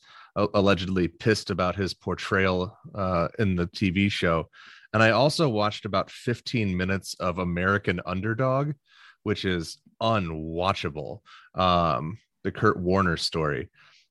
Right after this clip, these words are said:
What is the worst true, quote, quote unquote, true sports movie?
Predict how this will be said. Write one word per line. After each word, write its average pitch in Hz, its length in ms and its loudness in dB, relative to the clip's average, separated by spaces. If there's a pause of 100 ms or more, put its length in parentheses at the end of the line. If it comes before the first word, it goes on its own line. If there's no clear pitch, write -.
(160)
What 113 280 4
is 214 140 2
the 127 120 2
worst 95 640 0 (240)
true, 110 640 2 (420)
quote, 82 280 0 (160)
quote 104 160 2
unquote, 87 300 -6 (140)
true 98 520 -2
sports - 480 -6
movie? 71 380 -8